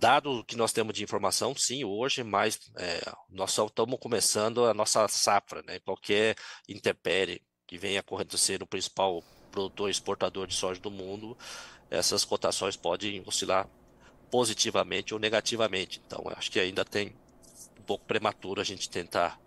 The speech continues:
é, cravar alguma coisa nesse sentido, né? Tem muita, é, ca-, coisa pra correr ainda debaixo dessa ponte, vamos falar assim, né? Então, a gente sabe que tem uma condição climática de,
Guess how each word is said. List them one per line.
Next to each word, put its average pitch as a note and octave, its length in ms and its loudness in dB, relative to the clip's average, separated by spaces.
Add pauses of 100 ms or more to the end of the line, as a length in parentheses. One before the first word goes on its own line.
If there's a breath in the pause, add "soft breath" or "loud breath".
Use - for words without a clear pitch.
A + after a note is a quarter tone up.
(280)
é, - 120 -4
cravar G2+ 400 4
alguma F#2+ 240 2
coisa F#2+ 240 -4
nesse F#2+ 180 2
sentido, G2+ 500 -2
né? F2 100 -2
Tem G2 160 -4
muita, F#2+ 480 -2 (560 loud breath)
é, - 320 -4 (260)
ca-, F#2 240 2
coisa A2+ 360 2
pra G2+ 160 0
correr A2 400 0
ainda G2+ 260 2
debaixo G2+ 340 0
dessa A2 280 2
ponte, E2 400 -12
vamos F2 180 -12
falar F2 140 -4
assim, - 240 0
né? F2 140 -14
Então, G2 300 -2
a G2+ 60 -4
gente G2 180 -4
sabe G2+ 280 4
que - 100 -16
tem G2 140 -6
uma F2 300 -12
condição C#3 340 -4
climática F#2 680 -2
de, F2+ 240 -10